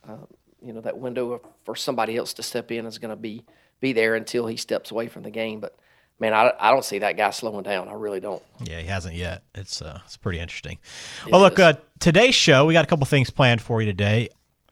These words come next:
Speaker 2: The main, the main focus is gonna be on financial knowledge. You know, this, this show, we try to provide you with clarity for your retirement and getting you prepared by educating you and,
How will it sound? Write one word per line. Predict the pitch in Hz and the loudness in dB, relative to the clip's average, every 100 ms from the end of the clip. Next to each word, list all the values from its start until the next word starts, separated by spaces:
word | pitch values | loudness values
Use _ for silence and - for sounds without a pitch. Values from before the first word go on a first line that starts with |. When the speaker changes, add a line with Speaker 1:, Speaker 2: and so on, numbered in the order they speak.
| - | 4
Speaker 2:
The | |
main, | 143 226 240 | 8 8 6
the | 190 | 4
main | 196 220 | 6 6
focus | - 151 143 139 | 6 4 4 0
is | 117 | 2
gonna | 127 120 | 4 4
be | 120 | 4
on | 117 113 107 | 2 2 0
financial | 120 110 107 113 | 0 2 0 0
knowledge. | 104 104 98 104 | 0 2 0 0
You | |
know, | 117 | 2
this, | 110 - | 4 2
this | - 135 | 0 -2
show, | - 135 131 | 2 6 6
we | 131 | 6
try | 120 - 127 127 | 4 4 6 6
to | - | 2
provide | 113 110 117 110 | 0 2 4 4
you | 107 | 2
with | 107 101 | -2 -2
clarity | - 120 117 110 107 - - - - _ | 2 4 6 6 4 2 -8 -20 -20 _
for | - 135 | 2 6
your | 117 117 | 6 6
retirement | 123 117 123 113 110 113 | 6 4 6 8 8 4
and | 110 | 2
getting | 120 | 0
you | 110 | -2
prepared | - - 107 107 101 | -4 0 2 4 2
by | 101 104 101 | 2 2 0
educating | - 131 131 - 120 113 113 | 0 0 0 2 4 4 4
you | 120 131 | 6 6
and, | 98 | 4